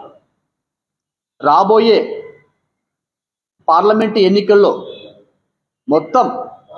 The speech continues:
ఐదు వందల నలభై మూడు లోక్సభ స్థానాల్లో ఒంటరిగా పోటీ చేయబోతుంది. జై మహాభారత్ పార్టీకి దాదాపుగా అన్ని రాష్ట్రాలలో క్యాడర్ ఉంది. దాదాపు భారతదేశంలో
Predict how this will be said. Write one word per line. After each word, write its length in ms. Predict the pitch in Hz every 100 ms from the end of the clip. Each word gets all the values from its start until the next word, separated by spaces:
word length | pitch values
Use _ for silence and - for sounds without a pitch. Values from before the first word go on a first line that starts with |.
| - -
ఐదు 200 | 180 202
వందల 600 | 202 202 202 190 - - -
నలభై 240 | 165 185
మూడు 240 | 190 185 170
లోక్సభ 380 | 165 180 185 196
స్థానాల్లో 720 | 202 185 180 175 220 - - _ _ _ _
ఒంటరిగా 480 | 160 190 233 226 226
పోటీ 280 | 226 208 208 208
చేయబోతుంది. 800 | 196 196 202 202 262 320 - _ _ _ _ _ _ _ _ _ _ _ -
జై 180 | 139 208
మహాభారత్ 580 | 233 220 214 208 208 214
పార్టీకి 440 | 202 214 - 180
దాదాపుగా 540 | 160 180 202 202 202 156 - - -
అన్ని 260 | 135 170 220
రాష్ట్రాలలో 1000 | 196 190 - - 214 214 214 - - - - _ _ - - _ _ _ _ _ _ _
క్యాడర్ 280 | 156 170 196
ఉంది. 240 | 190 202 285 - - _ _ _ _ _ _ - - - - _
దాదాపు 340 | 156 190 233 240
భారతదేశంలో 1040 | 185 175 208 214 220 226 220 202 139